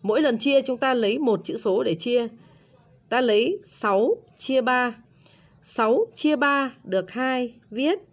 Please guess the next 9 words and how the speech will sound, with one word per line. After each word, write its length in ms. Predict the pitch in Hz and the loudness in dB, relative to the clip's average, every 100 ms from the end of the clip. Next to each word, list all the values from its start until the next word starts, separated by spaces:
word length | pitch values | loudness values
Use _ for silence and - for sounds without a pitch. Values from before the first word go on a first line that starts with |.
| _ | _
hai. 540 | - 240 240 240 226 - _ _ _ _ - | -12 -6 -4 -4 -6 -12 _ _ _ _ -4
Bây 120 | 240 | 0
giờ 100 | 220 | 0
chúng 100 | 226 | -2
ta 120 | 226 254 | -2 0
nhân 280 | 262 247 | 0 0
ngược 200 | 226 190 | 0 0
lại. 240 | 190 185 - - _ _ _ | 0 -2 -4 -12 _ _ _
Hai 460 | - - 302 285 | -4 0 0 -2